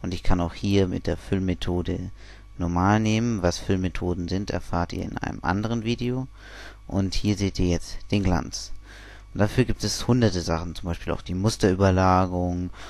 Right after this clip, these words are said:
oder den sehr beliebten Schlagschatten. Ich kann auch einen Schatten, einen weißen Schatten machen und da schon einiges machen. Also ich mache jetzt einfach mal hier einen weißen Schlagschatten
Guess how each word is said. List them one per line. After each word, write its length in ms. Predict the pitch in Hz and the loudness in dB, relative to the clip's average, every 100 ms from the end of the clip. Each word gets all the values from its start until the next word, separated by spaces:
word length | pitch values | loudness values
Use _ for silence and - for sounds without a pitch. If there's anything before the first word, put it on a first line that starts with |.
| - - | -12 2
oder 260 | 113 107 | 4 4
den 320 | 95 82 82 - | 4 -2 -6 -10
sehr 240 | - 90 92 | -4 2 2
beliebten 560 | 92 90 85 - 82 | 2 0 -4 -6 -6
Schlagschatten. 880 | - - 92 107 - 85 82 98 107 | -4 0 2 0 -2 -4 -2 -4 -4
Ich 320 | 90 - - | -4 -8 -12
kann 220 | - - 76 | -4 -2 -2
auch 100 | - | -2
einen 380 | 78 - - - | -4 -4 -10 -12
Schatten, 540 | - 92 - 87 - | -4 -4 -4 -10 -6
einen 200 | - 87 | -6 -4
weißen 400 | 76 87 - - | -2 -4 -6 -8
Schatten 360 | - - - - | -6 -6 -8 -8
machen 400 | - - 135 165 - - - - - - - - - - - - - - - - - - | -8 -8 -10 -10 -20 -20 -20 -20 -20 -20 -20 -20 -20 -20 -20 -20 -20 -18 -18 -18 -20 -6
und 400 | 98 92 95 95 - - - - - - - - - 117 | -2 0 0 -4 -10 -14 -16 -18 -18 -20 -20 -20 -16 -8
da 340 | - 90 87 98 - - - - | 0 0 0 -4 -10 -20 -20 -10
schon 240 | - 104 - | 4 4 4
einiges 460 | - 98 117 131 | 2 0 2 0
machen. 280 | 101 82 - - | 0 -2 -6 -8
Also 320 | - - - - | -8 -8 -10 -12
ich 460 | - - - - - - - - - - - - | -14 -14 -16 -16 -16 -16 -20 -20 -20 -20 -20 -12
mache 220 | - 104 | -10 -6
jetzt 160 | 98 - | -6 -4
einfach 260 | 92 - 104 | -6 -6 -6
mal 160 | 95 | -4
hier 300 | 92 92 85 | -2 -4 -4
einen 340 | 90 90 92 85 | -6 -6 -6 -4
weißen 380 | - 78 - | -4 -4 -8
Schlagschatten 800 | - 113 127 - - 151 - 170 | -6 -2 -2 -4 -8 -8 -8 -12